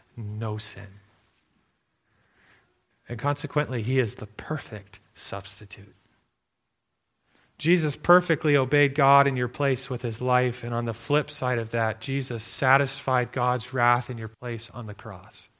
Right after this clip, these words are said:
What you and I deserve because of all of our sin is for God's wrath, the Creator, to pour out all of his judgment on us, just and crush us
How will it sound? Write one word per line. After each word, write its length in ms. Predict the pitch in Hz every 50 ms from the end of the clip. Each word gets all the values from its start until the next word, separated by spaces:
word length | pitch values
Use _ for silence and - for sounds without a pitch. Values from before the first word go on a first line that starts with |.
| _ _ _ _ _ _ _ _ _ _ _ _ _ _ - - _ _ _ _ _ _ _
What 160 | - 120 120
you 160 | 143 180 214
and 80 | 220 190
I 160 | 175 170 180
deserve 500 | 175 165 151 135 139 143 143 143 151 143
because 300 | 127 135 117 - 131 120
of 140 | 127 123 -
all 160 | 151 147 151
of 100 | 151 143
our 120 | 143 139 131
sin 280 | - - - 147 139
is 160 | 131 127 113
for 160 | - - 139 139
God's 420 | 135 151 135 135 139 139 131 131
wrath, 460 | 135 123 131 131 131 131 127 - -
the 80 | - 131
Creator, 460 | - - - 135 131 135 139 143 131
to 80 | 131 117
pour 280 | - - - 147 139
out 220 | 135 131 123 - -
all 200 | 135 135 143 143
of 80 | 127
his 160 | 123 117 113
judgment 460 | - - - 135 135 131 - 131 123 120
on 160 | 117 117 117
us, 240 | 120 120 113 107 -
just 200 | - 117 - - - - - - - - - - - - - - - _ _ _ _ _ _ _ _ _ - - _ - - _ _
and 120 | 131 123
crush 440 | - - - - 160 147 147 - -
us 260 | 131 117 107 - -